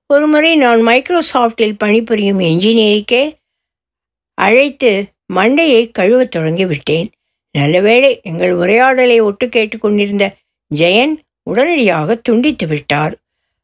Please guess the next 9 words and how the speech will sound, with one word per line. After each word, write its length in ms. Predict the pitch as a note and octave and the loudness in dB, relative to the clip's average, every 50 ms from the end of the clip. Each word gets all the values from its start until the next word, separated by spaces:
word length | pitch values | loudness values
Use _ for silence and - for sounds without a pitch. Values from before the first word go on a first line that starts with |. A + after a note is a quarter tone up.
| _ _ _ _ _ _ _ _ _ _ _ _ | _ _ _ _ _ _ _ _ _ _ _ _
"அலுவலகம் 640 | - E3+ F3 G#3+ C4 D4 D#4 D#4 D4+ D4 C#4+ C4+ B3 | -6 -2 0 0 2 2 2 2 2 2 2 0 0
கிளம்பும் 440 | - B3+ B3 B3+ C4 C4 B3+ B3+ B3 | 0 2 2 2 2 2 0 0 2
அவசரத்தில் 680 | G#3+ G#3+ A#3 A3+ - - B3+ A3+ A3+ A3+ - B3+ C4 | 2 2 0 0 0 0 2 2 0 0 -2 -2 0
இருக்கிறேன். 720 | C4 B3 A3+ A3+ G#3+ - - F#3+ F#3+ G3+ A3 A#3+ B3 B3+ _ _ _ _ _ _ _ _ _ _ _ | 0 0 0 0 -2 -2 -2 0 0 2 0 0 -2 -4 _ _ _ _ _ _ _ _ _ _ _
பிள்ளைக்கு 500 | - G#3+ A#3 C#4+ F4+ G#4 G4 - - D4 | -4 -2 0 2 2 2 0 0 0 0
முலையூட்டி 580 | B3 A3 F#3+ G3 A#3+ E4 G#4 G#4+ F#4+ - D4+ A#3+ | 2 2 2 2 2 0 0 -2 -2 -2 -6 -6
கொண்டிருக்கிறேன். 880 | - G3+ F3 F3 E3 D#3+ D3+ D3 - - D#3+ G3 A3+ C4 C#4 B3 B3 _ _ _ _ _ _ _ | -4 -2 -2 0 0 -2 -2 -2 -2 -2 0 0 0 0 0 -4 -8 _ _ _ _ _ _ _
புணர்ந்து 540 | _ - C#3+ D3+ F#3 G#3+ B3 C4+ C4 B3+ B3 | _ -6 -4 -2 0 2 2 2 0 0 0
கொண்டிருக்கிறேன். 760 | A#3+ A3+ A3 G#3+ G#3+ G#3 G#3 G3 - G3+ F#3+ F#3+ F#3 F3+ - | 0 0 2 2 2 0 0 0 -2 -2 -2 0 -2 -2 -4